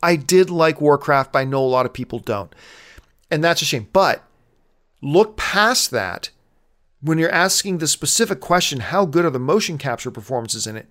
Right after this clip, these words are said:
They're very, very good in both those films. And I encourage everybody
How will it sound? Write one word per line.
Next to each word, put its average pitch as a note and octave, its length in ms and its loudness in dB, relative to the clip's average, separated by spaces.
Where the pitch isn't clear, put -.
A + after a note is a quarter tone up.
They're E3+ 140 0
very, E3+ 500 -2
very D#3+ 220 -2
good A#2+ 420 -2
in E3 180 0
both G3+ 340 6
those D3 240 4
films. - 420 -6
And D3+ 140 0
I E3+ 80 2
encourage G3 640 -2
everybody C#3+ 680 -2